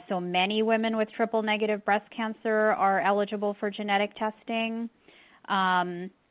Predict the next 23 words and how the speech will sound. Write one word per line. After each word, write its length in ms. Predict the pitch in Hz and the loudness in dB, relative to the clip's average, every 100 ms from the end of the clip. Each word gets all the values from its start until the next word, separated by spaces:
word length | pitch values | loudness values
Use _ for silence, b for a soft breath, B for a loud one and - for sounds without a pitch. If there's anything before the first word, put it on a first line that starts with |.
| _ _ _ - - | _ _ _ -20 -6
for 140 | - 220 | 4 6
those 500 | 220 196 202 208 214 - - - | 6 6 6 4 0 -4 -14 -2
who 500 | 208 196 190 185 185 B B 190 190 | 2 4 2 0 -2 B B -14 -4
do 220 | 220 226 | 0 2
end 320 | 226 208 208 208 | 2 0 0 4
up, 220 | 208 202 - | 4 4 -4
uh, 380 | - 185 180 180 | -2 2 4 4
having 640 | - 208 202 226 226 240 - | 4 4 6 4 2 0 0
a 80 | |
B 200 | 208 214 | 0 2
R 120 | 214 214 - | 2 0 -2
C 140 | 214 | 0
A 220 | 196 196 | 2 2
mutation, 920 | 220 226 233 247 233 - 247 233 226 226 | 0 -2 -4 -2 -2 -2 -2 -2 -2 -2
uh, 60 | 233 B B - | -6 B B 0
I 380 | 185 180 180 196 | 4 4 4 0
would 120 | 190 | -2
encourage 520 | 190 - 220 208 190 | -4 -4 0 0 0
you 120 | 208 190 | -2 0
to 60 | |
ask 360 | 190 180 185 196 - | 2 2 0 -2 -8
your, 580 | 208 202 196 190 190 - | -2 2 4 4 2 0
uh, 300 | 190 185 180 | 0 2 2